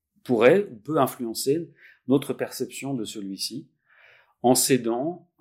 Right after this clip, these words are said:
euh, au solutionnisme technologique, ou bien au contraire, euh, de façon très pharmacologique, en ouvrant, euh, sur un art de l'interprétation,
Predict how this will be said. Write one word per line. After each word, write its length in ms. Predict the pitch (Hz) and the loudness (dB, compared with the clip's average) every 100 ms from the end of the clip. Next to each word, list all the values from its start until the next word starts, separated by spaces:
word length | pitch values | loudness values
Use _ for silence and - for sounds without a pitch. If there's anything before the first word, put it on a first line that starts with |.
| 123 | -6
euh, 500 | 110 101 101 95 95 | -4 -2 -4 -8 -10
au 100 | - | -8
solutionnisme 840 | 101 117 110 - 107 104 107 98 95 | -6 -6 -8 -10 -10 -8 -8 -8 -14
technologique, 720 | - - 98 87 85 - - _ _ | -14 -10 -8 -8 -10 -16 -20 _ _
ou 80 | 139 | -6
bien 220 | 113 147 | 4 6
au 100 | 151 | 6
contraire, 500 | 135 107 - 95 139 _ _ _ _ 110 | 2 -6 -8 -10 -12 _ _ _ _ -20
euh, 40 | |
de 360 | 95 - _ _ | -20 -20 _ _
façon 280 | 107 - 98 | -18 -14 -14
très 200 | - 110 | -10 -8
pharmacologique, 960 | - 107 92 98 90 82 131 _ _ _ _ - - - | -6 -6 -6 -8 -12 -16 -18 _ _ _ _ -20 -14 2
en 160 | 131 127 | 6 6
ouvrant, 560 | 113 98 104 135 - _ _ _ _ _ - | 4 0 -2 -4 -8 _ _ _ _ _ -8
euh, 320 | 98 95 139 - | -6 -4 -8 -16
sur 280 | - - 120 | -8 -2 0
un 180 | 98 95 | 2 2
art 240 | 104 131 | 2 2
de 80 | 113 | -2
l'interprétation, 1000 | 98 92 98 - 95 95 90 - 110 143 | -8 -8 -12 -14 -14 -12 -10 -8 -6 -8